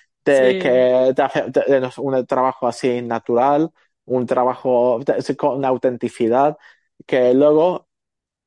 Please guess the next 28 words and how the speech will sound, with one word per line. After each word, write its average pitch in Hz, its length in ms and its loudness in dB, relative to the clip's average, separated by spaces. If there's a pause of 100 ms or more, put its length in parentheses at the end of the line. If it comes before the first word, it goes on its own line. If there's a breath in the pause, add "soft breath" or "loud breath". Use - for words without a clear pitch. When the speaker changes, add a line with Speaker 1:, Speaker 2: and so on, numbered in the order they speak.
(200)
Speaker 1:
a 147 140 0
la 139 120 2
hora 165 160 2
de, - 120 -4
de 147 120 -2
qué 156 140 -2
tipos 151 400 -2
de 143 120 2
campaña, 147 680 -4 (560)
a 131 160 2
ver, 127 300 0 (720)
poco 165 220 0
a 151 60 -4
poco 175 200 0
la 143 80 4
verdad 135 260 -2
que 143 100 -4
funciona 117 340 -8
muy 107 140 -8
bien. 92 200 -6 (260)
Eso 117 240 -8
sí, - 120 -2
es 110 80 0
Speaker 2:
Sí. - 20 -8
Speaker 1:
verdad 113 360 -2
que 127 180 2
una 135 240 2
vez, 147 160 -2